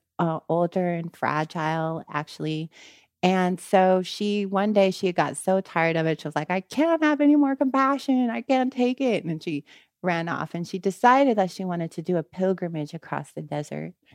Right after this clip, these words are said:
which is, I think, very typical for Christian mystics and to reenact certain things and the, the, you know, the mysticism of the Middle East and the Desert Fathers. And, you know, it's a big part, um, traveling through the desert. It can be,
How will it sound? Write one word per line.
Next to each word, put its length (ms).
which 160
is, 160
I 140
think, 240
very 260
typical 520
for 160
Christian 500
mystics 640
and 160
to 120
reenact 680
certain 320
things 600
and 120
the, 120
the, 80
you 120
know, 120
the 160
mysticism 840
of 180
the 100
Middle 420
East 340
and 140
the 60
Desert 420
Fathers. 800
And, 220
you 120
know, 120
it's 120
a 80
big 260
part, 560
um, 400
traveling 520
through 140
the 100
desert. 500
It 100
can 200
be, 420